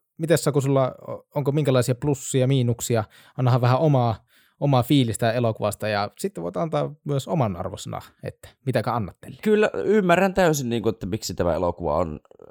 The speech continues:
Speaker 2: voittanut viisi, viisi tärkeintä, tärkeintä Oscaria. Ö, Jack Nicholson ja Louis Fletcher loistavat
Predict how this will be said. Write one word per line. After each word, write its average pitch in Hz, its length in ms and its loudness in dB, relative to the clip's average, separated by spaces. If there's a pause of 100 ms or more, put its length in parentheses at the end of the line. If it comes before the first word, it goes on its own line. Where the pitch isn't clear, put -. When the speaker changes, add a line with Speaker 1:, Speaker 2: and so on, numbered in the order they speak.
(140)
Speaker 2:
voittanut 98 460 0
viisi, 101 440 0 (120)
viisi 110 240 0
tärkeintä, 85 580 -2 (200)
tärkeintä 98 400 0
Oscaria. 87 560 -2 (520)
Ö, - 40 -4 (1200)
Jack 139 180 2
Nicholson 107 420 0
ja 98 100 -2 (480)
Louis 107 640 -4
Fletcher 98 500 0 (180)
loistavat 95 560 0